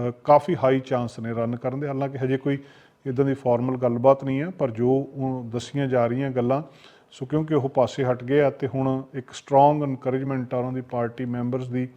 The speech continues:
ਹੋਰ ਜਿਹੜੀ ਆ, ਤੇ ਕਾਫੀ ਚਾਂਸ ਲੱਗਦੇ ਆ ਕਿ ਇਹ, ਅ, ਇਸ ਜਿਹੜੇ ਲੀਡਰ ਬਣ ਸਕਦੇ ਆ। ਜਿਹੜੇ ਸਨੈਪ ਇਲੈਕਸ਼ਨ ਦੇ ਕੰਸਰਨ ਆ, ਉਹ ਵੀ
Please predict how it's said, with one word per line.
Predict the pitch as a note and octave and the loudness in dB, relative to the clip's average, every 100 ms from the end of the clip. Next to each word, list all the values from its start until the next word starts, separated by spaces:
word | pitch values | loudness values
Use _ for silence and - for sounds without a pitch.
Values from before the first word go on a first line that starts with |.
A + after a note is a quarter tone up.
| _ - - _ _ | _ -20 -20 _ _
ਹੋਰ | - C3 C#3+ | 2 6 6
ਜਿਹੜੀ | C3 C3+ C3 | 4 2 2
ਆ, | C3 | -2
ਤੇ | C3+ | 0
ਕਾਫੀ | C#3+ C#3 D3+ | 2 2 2
ਚਾਂਸ | C#3 B2 A#2+ - | 0 0 -2 -2
ਲੱਗਦੇ | A#2+ A2 A2+ B2 | -2 -2 0 -2
ਆ | A#2 | -2
ਕਿ | - A2 | -4 -2
ਇਹ, | A#2+ A#2 | -2 -4
ਅ, | _ _ _ _ - A#2 A2+ A2 A2 A2+ - | _ _ _ _ -10 -4 -2 0 -2 -6 -4
ਇਸ | B2 A#2+ - A#2+ A#2 A2+ | 0 0 0 -2 -2 -4
ਜਿਹੜੇ | A#2 A#2 B2+ | -6 0 2
ਲੀਡਰ | A#2 A2+ A#2+ | 0 -2 -4
ਬਣ | A2+ A2+ | -4 -4
ਸਕਦੇ | - B2+ C#3+ D3+ | -4 -4 2 4
ਆ। | D3 - - - _ - | 2 0 -20 -20 _ -2
ਜਿਹੜੇ | B2+ | 0
ਸਨੈਪ | B2 - C3+ C#3+ D3 | 0 0 4 6 6
ਇਲੈਕਸ਼ਨ | D3+ D3 - D3 | 0 0 -4 -2
ਦੇ | C#3+ C#3 | 0 0
ਕੰਸਰਨ | C#3 B2+ C3 B2 C#3 | -2 -2 0 0 2
ਆ, | |
ਉਹ | C#3 D#3 | 0 2
ਵੀ | D3 | -2